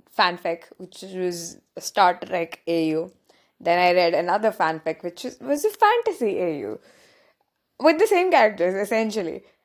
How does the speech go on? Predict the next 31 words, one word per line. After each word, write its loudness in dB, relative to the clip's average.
And, 0
uh, -2
the -8
Star 4
Trek -4
A 0
U, -4
which -6
I 4
don't 2
know 0
anything 0
about, 0
like, 0
I 2
don't 0
know 0
anything -2
about 0
Star -2
Trek -6
except -4
from, 0
you -4
know, -4
all 2
the 0
cultural 0
context -4
that -2
I've -2